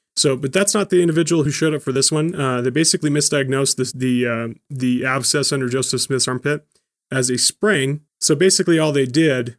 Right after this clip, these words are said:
was to apply what they called the hot shovel, which was basically a warm compress. Uh, you know, what you would treat a sprain for. Heat, you know, ice wasn't really a thing, so heat. So obviously that didn't really do the trick,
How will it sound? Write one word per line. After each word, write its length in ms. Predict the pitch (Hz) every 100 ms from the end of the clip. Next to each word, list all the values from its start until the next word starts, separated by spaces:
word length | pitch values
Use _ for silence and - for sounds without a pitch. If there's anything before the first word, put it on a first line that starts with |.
| _
was 320 | 143 135 127
to 140 | - 135
apply 420 | - 156 147 139
what 160 | 135
they 80 | 131
called 300 | 123 135 127
the 120 | 123
hot 280 | 120 135 117
shovel, 400 | - 196 196 117 _ _ _ _ _ _ _ _ _ - -
which 120 | -
was 120 | 135
basically 400 | 208 208 190 165
a 60 | 143
warm 260 | 143 131
compress. 640 | 123 131 120 127 - - -
Uh, 400 | - 127 127 123 -
you 100 | 165
know, 140 | 156 135
what 180 | 170
you 80 | 170
would 140 | 175 170
treat 260 | 135 147 _ _ _ _ _ _ -
a 80 | 160
sprain 300 | - 214 208
for. 280 | 127 117
Heat, 320 | 117 165 185 - _ _
you 80 | 143
know, 220 | 135 147 151
ice 220 | 143 156
wasn't 280 | 151 139 131
really 180 | 123 123
a 60 |
thing, 240 | 120 127 143
so 180 | - 123
heat. 260 | 175 120 - -
So 160 | 190
obviously 680 | 170 196 214 - 190 175 147 _ -
that 120 | 165
didn't 140 | 196
really 160 | 202 190
do 140 | 185
the 80 | 156
trick, 560 | 117 - 220 147 -